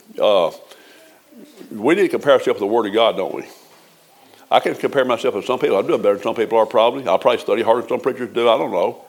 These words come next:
I might pray more than some preachers. I don't know. I might get to pat myself on the back and hope my, get my shoulder out of joint, pat myself on the back.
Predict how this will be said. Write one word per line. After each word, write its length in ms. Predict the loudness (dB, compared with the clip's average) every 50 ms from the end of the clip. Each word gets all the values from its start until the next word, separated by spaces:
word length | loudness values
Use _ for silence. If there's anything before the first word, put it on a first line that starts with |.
| -20 -20 -20 -10 -6
I 80 | -2
might 200 | 2 2 2 0
pray 180 | 0 0 0 0
more 160 | 2 0 -2
than 60 | -2
some 100 | -4 -4
preachers. 360 | -2 -4 -4 -4 -6 -8 -8 -4
I 140 | 0 2 2
don't 140 | 2 2 0
know. 320 | 0 0 0 0 -2 -10 -20 -20 -20 -20 -10 _
I 60 | -2
might 180 | 0 0 0
get 120 | 0 -2 -4
to 60 | -2
pat 200 | 0 0 0 2
myself 320 | 2 -2 0 0 -4 -2
on 80 | -2 -4
the 80 | -4 0
back 360 | 2 2 4 4 2 0 -4
and 280 | -10 -10 -12 -14 -12
hope 220 | -4 -4 -4 -4 -4
my, 120 | -8 -8 -10 -18 -20 -20 -20 -20 -8
get 160 | -6 -6 -6
my 80 | -4
shoulder 280 | -2 0 0 2 4 4
out 80 | 2 2
of 60 | 0
joint, 180 | -2 -4 -2
pat 120 | -2 -4 -4
myself 240 | -2 -4 -4 -4 -4
on 100 | -6 -8
the 60 | -6
back. 300 | -4 -2 -2 -2 -4